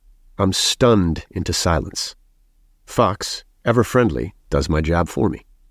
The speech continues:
The follow-up question is, will I be around for that? I doubt it,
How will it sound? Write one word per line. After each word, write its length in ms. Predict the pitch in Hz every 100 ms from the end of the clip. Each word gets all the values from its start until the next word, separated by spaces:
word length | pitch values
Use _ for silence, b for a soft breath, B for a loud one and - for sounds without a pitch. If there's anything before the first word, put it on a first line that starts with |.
| _ _ _
The 80 | -
follow-up 400 | - 147 160 135
question 380 | - 107 - 98
is, 260 | 90 85 - _ _ _ _ _ -
will 200 | 92 107
I 120 | 113
be 160 | 110 98
around 320 | 85 85 78
for 120 | -
that? 240 | 62 50 - _ _ _ -
I 80 | 117
doubt 240 | 147 113
it, 140 | 53